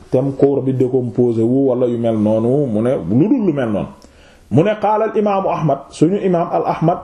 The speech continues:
Ahmad ibn Hanbal rahmatullahi alayhi, nee na, ilayhi adhab, man ci lii laa jëm, mooy wax ji ne woon da koo sit, loolu lay tekki rek. Waaw, ak wax bi, non, wa-, non, wax bi ne woon que ne gisuma nit ki de war a def lool lu dul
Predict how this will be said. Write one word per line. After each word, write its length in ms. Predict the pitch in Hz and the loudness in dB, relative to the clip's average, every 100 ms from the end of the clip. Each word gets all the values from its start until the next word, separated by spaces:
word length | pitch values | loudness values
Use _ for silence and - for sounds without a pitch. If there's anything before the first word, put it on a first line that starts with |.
| - | -4
Ahmad 320 | 147 156 156 | 0 0 2
ibn 160 | 147 143 | 0 0
Hanbal 500 | 151 143 147 175 - | 0 0 0 0 -2
rahmatullahi 500 | 151 156 151 147 139 | 0 0 0 0 2
alayhi, 180 | 156 160 | 0 0
nee 140 | 160 | 0
na, 60 | 160 | 2
ilayhi 360 | 170 165 147 | 2 2 2
adhab, 300 | 156 143 117 | 2 -2 -2
man 200 | 117 160 | 0 0
ci 100 | 160 | 0
lii 120 | 165 180 | 0 2
laa 160 | 160 | 0
jëm, 140 | 135 104 - - | 0 -4 -6 -6
mooy 180 | - 170 | -2 0
wax 180 | 170 220 | 0 0
ji 100 | 202 | -2
ne 60 | 196 | 0
woon 180 | 165 165 | 0 0
da 80 | 147 | 0
koo 160 | 143 | 0
sit, 180 | 135 135 - | 0 -6 0
loolu 180 | 139 170 | 0 2
lay 120 | 160 | 0
tekki 260 | 139 107 98 | -2 -2 -4
rek. 100 | 104 - - - - _ _ _ - _ _ _ _ _ - - | -4 -8 -20 -20 -20 _ _ _ -20 _ _ _ _ _ -18 -8
Waaw, 200 | - - - | -8 -4 -2
ak 240 | - - | -4 0
wax 260 | 160 226 165 | 0 0 -4
bi, 80 | 190 | -2
non, 300 | 175 170 98 | 0 0 0
wa-, 180 | - - 123 | -2 -2 -4
non, 180 | 147 120 | -2 0
wax 180 | 117 139 | 0 -2
bi 140 | 127 139 | -2 0
ne 80 | 170 | 2
woon 340 | 123 143 226 - - - | 0 0 -6 -12 -20 -2
que 80 | - | 2
ne 200 | 147 220 208 - _ _ _ _ - - | 2 -2 -6 -18 _ _ _ _ -20 -4
gisuma 380 | 104 170 185 165 | 0 2 2 0
nit 200 | 156 - | 0 -2
ki 120 | 160 | -2
de 80 | 147 | 0
war 240 | 139 147 151 | 0 0 0
a 60 | |
def 180 | 139 127 | -2 0
lool 160 | 135 123 113 | 0 0 0
lu 140 | 143 208 | 0 2
dul 180 | 190 | 2